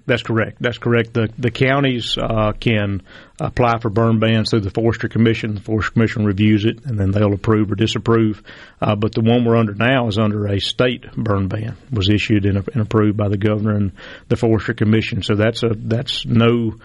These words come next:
no exceptions to that one. Uh, but after the state ban is lifted, the local counties can, uh, choose to, uh, still stay under a burn ban, and if approved by the Forestry Commission, it can remain.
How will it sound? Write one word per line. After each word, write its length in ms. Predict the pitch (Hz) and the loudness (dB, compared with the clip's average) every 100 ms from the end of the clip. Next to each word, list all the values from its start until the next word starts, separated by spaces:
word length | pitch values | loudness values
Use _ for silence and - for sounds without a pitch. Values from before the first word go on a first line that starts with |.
| - - 117 | -20 -4 0
no 160 | 127 | 0
exceptions 560 | 123 - 120 - 107 92 | 0 0 0 0 -6 -4
to 100 | 117 | -2
that 260 | 101 104 107 | 0 -2 -6
one. 160 | 113 - - - - | -12 -16 -20 -20 -4
Uh, 200 | 113 101 | 0 0
but 240 | 101 110 110 | 0 0 2
after 320 | 110 120 123 | 0 -2 -4
the 120 | 107 | -6
state 400 | 104 - 123 127 | -4 0 0 0
ban 360 | 113 110 110 107 | 0 2 2 0
is 140 | 101 | 0
lifted, 500 | 107 120 113 107 101 | 2 2 2 -2 -2
the 140 | 117 135 | -4 0
local 280 | 117 113 120 | 0 0 -2
counties 480 | - 117 110 101 | 2 2 2 -2
can, 560 | - - 131 113 104 95 - - - - | -6 0 2 2 0 -4 -10 -20 -16 -4
uh, 300 | 127 123 113 | -2 -2 -4
choose 500 | - 123 113 110 104 | -2 2 4 2 0
to, 460 | - 113 107 104 113 | 2 2 4 0 -2
uh, 100 | 135 117 | -2 -2
still 300 | - 120 110 | 0 0 0
stay 260 | - 110 | 0 2
under 200 | 120 127 | 2 2
a 60 | 101 | 0
burn 260 | 104 101 101 | 0 0 0
ban, 220 | 101 110 | 0 0
and 80 | 104 | -2
if 100 | - | -2
approved 300 | - 107 101 | 0 0 0
by 80 | 101 | -4
the 80 | |
Forestry 400 | 95 117 117 - | -2 0 0 -2
Commission, 420 | - 107 104 113 107 | -2 0 0 -2 -4
it 140 | - | -2
can 220 | 117 107 | 0 2
remain. 480 | 98 101 120 - - | 4 4 2 -2 -12